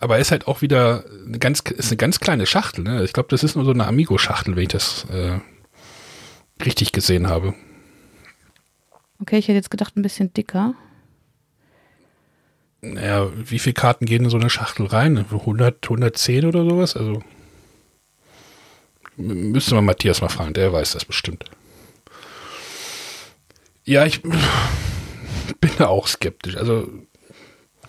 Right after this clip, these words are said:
Speaker 1: auf jeden Fall würde ich das nicht, nicht nur mit, mit einem Handy spielen, sondern ich würde dann irgendwie noch eine Bluetooth-Box oder irgendwie einen Lautsprecher dann da wahrscheinlich anbringen, weil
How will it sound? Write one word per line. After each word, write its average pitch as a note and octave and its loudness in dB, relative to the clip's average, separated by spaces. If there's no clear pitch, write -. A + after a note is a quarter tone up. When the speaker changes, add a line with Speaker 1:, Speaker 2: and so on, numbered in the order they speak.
Speaker 1:
auf - -4
jeden C#3 6
Fall D#3 6
würde D3+ 6
ich C3+ 0
das D3 4
nicht, C3 4
nicht D3+ 2
nur C3 4
mit, B2+ 2
mit B2 0
einem A#2 -2
Handy C#3+ 2
spielen, C3 2
sondern A#2+ 4
ich A2 0
würde A#2+ 0
dann G#2+ 0
irgendwie G#2+ 0
noch G#2+ 2
eine G#2+ 0
Bluetooth-Box - 0
oder G2 2
irgendwie G2 2
einen F#2 0
Lautsprecher F#2 2
dann F#2 0
da F2 2
wahrscheinlich F#2 -2
anbringen, G#2 0
weil F2 0